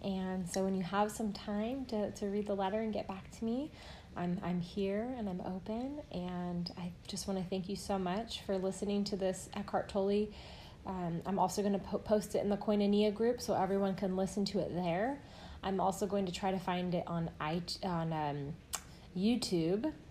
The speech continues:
So those who don't have iTunes can also somehow listen to it as well on YouTube, I hope. It's, it was published a while ago, so I'm hoping it's on there. If not, um, we can listen to it again here, or you can come over and listen to it anytime at my house.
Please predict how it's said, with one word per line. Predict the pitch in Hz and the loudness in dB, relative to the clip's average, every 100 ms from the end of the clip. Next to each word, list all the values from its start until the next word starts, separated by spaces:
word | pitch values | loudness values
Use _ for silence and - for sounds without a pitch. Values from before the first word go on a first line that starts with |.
| - | -14
So | - - 185 180 | -6 2 4 6
those | 175 180 180 | 4 4 2
who | 185 | 0
don't | 180 170 | 0 2
have | 180 156 | 2 2
iTunes | 156 170 175 160 151 156 - | 2 2 0 -2 -2 -4 -4
can | 170 | -4
also | - 160 165 160 147 156 - - | -2 -2 0 0 0 0 -4 -12
somehow | - 185 170 160 151 | -4 0 2 2 2
listen | 160 - 165 | 0 -2 -4
to | - 156 | -2 -2
it | 143 | -2
as | 143 | -2
well | 151 147 | 0 2
on | 147 147 147 160 | 2 0 -2 0
YouTube, | 180 202 185 | 2 2 2
I | 151 | 0
hope. | 156 143 - | 0 -2 -2
It's, | 165 - - | -4 -4 -10
it | - - - - - - | -10 -14 -16 -16 -16 -4
was | 214 | -4
published | - 240 202 - | 4 6 6 4
a | 175 | 4
while | 165 160 | 4 4
ago, | 139 127 | 0 -2
so | - | 0
I'm | 180 | 4
hoping | 226 240 196 | 6 6 4
it's | 165 - | 0 2
on | 160 165 | 0 2
there. | 156 208 294 - - - - | 0 -2 -4 -10 -16 -4 4
If | 311 302 | 4 6
not, | 247 233 302 - | 6 6 6 4
um, | 226 208 202 202 | 4 6 6 6
we | |
can | 202 196 190 | 4 2 2
listen | 175 190 | 2 0
to | 190 | 0
it | 180 | 2
again | 175 185 190 | 2 2 2
here, | 208 220 233 214 | 0 2 0 0
or | 180 175 | 2 2
you | 175 | 0
can | 175 | 0
come | 175 185 | 0 0
over | 185 190 | 2 2
and | 180 170 | 2 0
listen | 170 175 170 | -2 -2 -4
to | 180 | -2
it | 160 | -2
anytime | 151 180 175 180 175 185 | 0 -2 -2 -2 -2 -2
at | 170 | -2
my | 170 175 | -2 -2
house. | 170 254 302 - | -2 -4 -6 -12